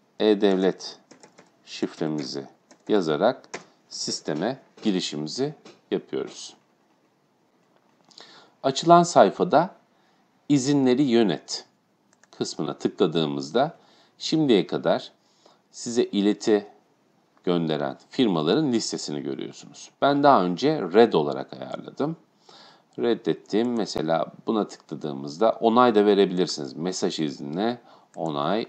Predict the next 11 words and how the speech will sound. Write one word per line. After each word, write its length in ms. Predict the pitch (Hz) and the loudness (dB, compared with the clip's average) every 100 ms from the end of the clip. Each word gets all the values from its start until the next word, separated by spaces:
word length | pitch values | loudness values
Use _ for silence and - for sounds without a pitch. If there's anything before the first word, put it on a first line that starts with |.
| - | -6
arama 300 | 87 87 85 | -4 -2 -4
iznine 340 | 71 - - | -6 -10 -10
onay 400 | - 87 87 80 | -6 -2 -2 -2
deyip 280 | 71 69 67 _ _ | -6 -10 -14 _ _
kaydettiğinizde 1120 | - 92 71 69 - 65 64 62 60 98 139 - _ _ - - _ | -2 -2 -2 -10 -12 -12 -10 -14 -10 -8 -8 -12 _ _ -20 -20 _
sistem 640 | - - 135 - 123 151 156 | -20 -6 -6 2 2 2 -2
bunlara 480 | - 104 82 104 135 - - | -4 -2 0 0 -2 -8 -4
izin 340 | 101 95 92 | 0 0 0
vermiş 360 | 73 64 67 - | -2 -4 -10 -14
oluyor. 300 | - - - _ _ _ _ _ _ _ _ - _ _ | -16 -18 -20 _ _ _ _ _ _ _ _ -20 _ _
Bakın 240 | 104 - | -4 -4